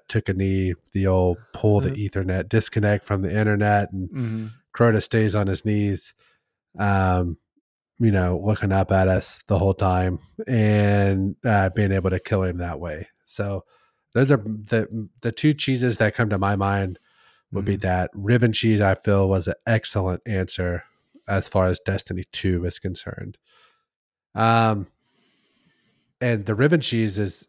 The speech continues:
Speaker 1: was such a cheese, it still exists to this day.
Speaker 2: Yeah.
Speaker 1: Uh,
Speaker 2: <laughs>
Speaker 1: yeah. So, so many people have never done Riven legit. I've only done it legit one time. So,
Speaker 2: Mm-hmm.
Speaker 1: uh, that's something we should do. We should make a goal of this season. Uh,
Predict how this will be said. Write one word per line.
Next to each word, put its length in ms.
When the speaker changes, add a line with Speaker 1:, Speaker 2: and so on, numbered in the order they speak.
Speaker 1:
was 180
such 300
a 60
cheese, 340
it 120
still 340
exists 420
to 120
this 220
day. 420
Speaker 2:
Yeah. 600
Speaker 1:
Uh, 60
Speaker 2:
<laughs> 300
Speaker 1:
yeah. 320
So, 300
so 240
many 220
people 300
have 120
never 240
done 380
Riven 280
legit. 320
I've 140
only 160
done 160
it 40
legit 300
one 180
time. 500
So, 440
Speaker 2:
Mm-hmm. 200
Speaker 1:
uh, 400
that's 200
something 240
we 120
should 180
do. 240
We 80
should 240
make 180
a 60
goal 320
of 140
this 180
season. 420
Uh, 180